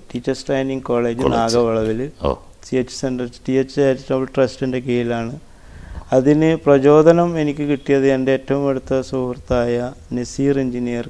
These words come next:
Speaker 1: കാഞ്ഞിരോട്.
Speaker 2: ആ, ആ.
Speaker 1: അദ്ദേഹം പി ഡബ്ല്യുവിലാണ് വർക്ക്
Speaker 2: അതെ,
Speaker 1: ചെയ്യുന്നത്.
Speaker 2: അതെ, അതെ. നസീർ എഞ്ചിനീയർ.
Speaker 1: അദ്ദേഹത്തിനാണ് എല്ലാ ഇതും അദ്ദേഹം പറയുന്നത് അനുസരിച്ച് ആദ്യം ഒരു മീറ്റിംഗ് പോലും കൂടിയത്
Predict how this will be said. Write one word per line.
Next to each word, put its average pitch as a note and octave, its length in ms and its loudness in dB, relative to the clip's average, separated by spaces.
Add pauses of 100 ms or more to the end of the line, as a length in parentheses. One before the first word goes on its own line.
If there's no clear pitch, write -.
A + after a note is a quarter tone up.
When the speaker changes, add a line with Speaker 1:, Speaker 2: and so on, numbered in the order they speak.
(120)
Speaker 1:
കാഞ്ഞിരോട്. A2 580 -4
Speaker 2:
ആ, D#2 120 -2 (360)
ആ. - 80 -12
Speaker 1:
അദ്ദേഹം B2 380 -2
പി B2+ 100 0
ഡബ്ല്യുവിലാണ് B2 600 0
വർക്ക് A#2+ 340 -4
Speaker 2:
അതെ, E2 120 2
Speaker 1:
ചെയ്യുന്നത്. C2 280 -2
Speaker 2:
അതെ, D#2+ 120 -10
അതെ. D2+ 120 -4
നസീർ D#2+ 260 0
എഞ്ചിനീയർ. C3 180 4
Speaker 1:
അദ്ദേഹത്തിനാണ് D3+ 1040 4 (440)
എല്ലാ B2+ 360 6 (580)
ഇതും B2+ 280 -2
അദ്ദേഹം B2+ 360 0
പറയുന്നത് B2 400 2
അനുസരിച്ച് B2 240 0 (140)
ആദ്യം C#3+ 280 6
ഒരു E3+ 80 4
മീറ്റിംഗ് D3+ 540 0
പോലും D#3 240 2
കൂടിയത് C3+ 420 0